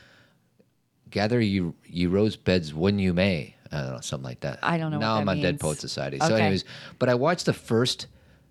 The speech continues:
Speaker 1: episode of Wonder Years ever.
Speaker 2: Uh-huh.
Speaker 1: And it was heart-wrenching. Like,
Speaker 2: Yes.
Speaker 1: the kid died, the kid's brother died in the war.
Speaker 2: Vietnam. Mm-hmm.
Speaker 1: And it was awful. Like, I thought it was, like, a funny, lighthearted show. That's what I remember when I was watching it when I was younger.
Speaker 2: I don't think you understood.
Speaker 1: And I saw the first episode. I'm like,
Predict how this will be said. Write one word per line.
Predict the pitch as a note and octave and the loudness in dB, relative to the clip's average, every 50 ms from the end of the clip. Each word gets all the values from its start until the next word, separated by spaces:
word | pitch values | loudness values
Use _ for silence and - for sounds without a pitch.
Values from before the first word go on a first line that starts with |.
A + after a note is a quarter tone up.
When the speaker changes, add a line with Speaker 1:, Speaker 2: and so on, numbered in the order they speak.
| _ _ _ _ | _ _ _ _
Speaker 1:
episode | - A#2 A#2 - D3 C#3 - - D3+ D3+ C#3+ | -2 -2 0 0 0 0 0 0 2 2 2
of | A#2+ G2 | 2 2
Wonder | G#2 G2+ A2+ A#2+ C3 | 2 2 2 2 2
Years | C3+ C3+ C3 G#2+ - - | 2 2 0 -2 -2 -2
ever. | F#2 F#2+ G#2 B2+ C#3 D#3+ E3+ - - | -2 0 2 2 0 0 0 -4 -2
Speaker 2:
Uh-huh. | - F3 E3+ D#3+ D#3+ E3 F3 - - _ _ _ _ | 0 2 2 4 2 0 -2 -4 -10 _ _ _ _
Speaker 1:
And | - B2+ C#3 | 0 2 4
it | C#3+ | 4
was | C#3+ C3 A2 - | 4 2 2 0
heart-wrenching. | - - - - F#3+ A3 E3+ C3 A2 G2 E2+ - - F2 D#2+ E2 | -4 -8 -2 0 0 2 2 2 2 0 0 -2 -4 -4 -4 0
Like, | F2+ F#2+ G2+ | 2 2 4
Speaker 2:
Yes. | F3 F3 E3+ D#3+ D3+ - | 4 4 4 4 4 2
Speaker 1:
the | A2 | 0
kid | G#2 - - - D3+ D#3+ D3+ C3 - - | 0 -2 -2 0 0 0 0 -2 -2 -2
died, | - G2 G#2 A2 A#2+ B2+ C3 B2 E2 F#2 | 0 2 2 2 2 2 2 2 2 0
the | G#2+ G#2 | -2 -2
kid's | - - D3 C#3+ A#2 A2 | 0 -2 -2 -2 -2 -6
brother | - _ - A2 G#2 A2 B2 B2 | -10 _ 0 0 2 2 2 0
died | G#2+ - - F2+ G2 G2+ A2 A2 | 0 -2 -2 0 2 2 2 2
in | A2 A2 | 2 0
the | G#2 | 0
war. | F#2 E2+ E2+ F#2 G2 G2+ G#2 G#2+ G#2+ | 0 0 0 -2 0 0 2 2 2
Speaker 2:
Vietnam. | E3 A#3+ B3+ B3 C#4 D#4 F4 D#4+ G3 C3+ - - - - - - - | 2 2 2 2 0 0 0 0 0 -2 -4 -12 -20 -20 -16 -6 -2
Mm-hmm. | G#3 G#3 G#3 A#3+ C#4 C#4 | 0 0 2 2 2 2
Speaker 1:
And | |
it | B2+ C#3 D3+ | 2 2 2
was | D#3 D3 A#2+ - - | 2 2 0 0 -2
awful. | - D3+ G#3 G3+ - - G#2 | 0 0 0 0 2 2 2
Like, | G#2+ A2+ - | 2 4 2
I | D#3 | 2
thought | - G#3 | 2 2
it | G3 | 2
was, | F3+ C#3+ | 2 2
like, | C3 A2+ G2 | 2 2 2
a | G#2 | 0
funny, | - - - C3+ C#3 C#3 C#3 | -2 0 0 2 2 2 2
lighthearted | B2 C3+ C3+ C3+ B2+ B2 B2 B2+ A2 F#2 | 2 2 2 2 2 2 2 2 0 -2
show. | - - - - E3 D#3+ | -2 -4 -2 0 2 2
That's | A#2 A#2+ D#3 - | 2 2 2 2
what | F3+ F#3 - - | 0 -2 -2 -2
I | G#2 A#2+ C#3 | -2 0 0
remember | D3 D3 C#3 A#2+ G#2 F#2 F2 E2 F2 F2+ | 2 2 2 2 2 0 0 0 0 0
when | F#2 F#2+ G2 | 0 2 2
I | G2+ G#2+ | 2 2
was | G#2+ G#2 G2+ E2+ | 2 2 0 -2
watching | E2+ F2 F#2 F#2+ F#2+ - - G2 | -2 -2 -2 -2 -2 -2 -2 -2
it | F#2+ F2+ - | -2 -2 -2
when | E2+ F2+ F#2 | -2 0 2
I | F#2+ | 2
was | F#2+ F#2 E2+ D2+ | 2 2 0 0
younger. | E2 F2+ F#2 F#2+ E2 D2+ C#2 D2 C#2 | 0 0 0 0 -2 -2 -4 -2 -2
Speaker 2:
I | - F#3+ A3 | 0 0 2
don't | A#3+ A#3+ | 2 2
think | A#3 A#3 F#3 | 2 2 2
you | F3 F3 E3 | 0 2 2
understood. | E3+ E3 D3+ D#3 D3 - G#3 | 2 2 0 -2 -2 0 2
Speaker 1:
And | F#3 | 2
I | E3 E3 | 2 2
saw | D#3 C#3 D3 C#3+ C#3+ D3 | 2 2 2 2 4 4
the | C#3+ B2+ | 2 0
first | - - C#3 A#2 - | 0 0 -2 0 2
episode. | D3+ D#3 D3+ E3 C#3 - - C#3 G#2+ G#2 | 0 0 2 0 0 0 2 2 2 2
I'm | G2+ G#2 | 2 4
like, | G#2 G2+ G2+ G2+ F#2+ - | 4 4 4 2 0 -2